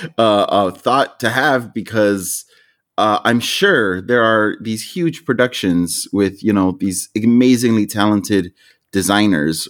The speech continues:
work, production designers that go through every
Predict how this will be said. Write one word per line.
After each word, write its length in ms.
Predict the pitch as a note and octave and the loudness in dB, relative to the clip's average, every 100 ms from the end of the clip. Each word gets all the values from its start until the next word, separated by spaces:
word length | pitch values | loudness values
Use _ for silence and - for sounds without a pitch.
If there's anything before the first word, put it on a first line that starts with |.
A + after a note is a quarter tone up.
| - | -4
work, 260 | F#2 - | -4 -4
production 380 | - F#2 - G2+ | -2 0 0 0
designers 600 | F2 D#2+ D#2 D2+ D#2 D#2+ | -2 0 -2 -2 -6 -6
that 300 | - G#2 G2 | -2 0 0
go 160 | G2 A#2 | 0 0
through 320 | B2 C3+ - - | 0 -2 -2 0
every 500 | F#3 G3 D#3 D#3+ | 2 2 -2 -2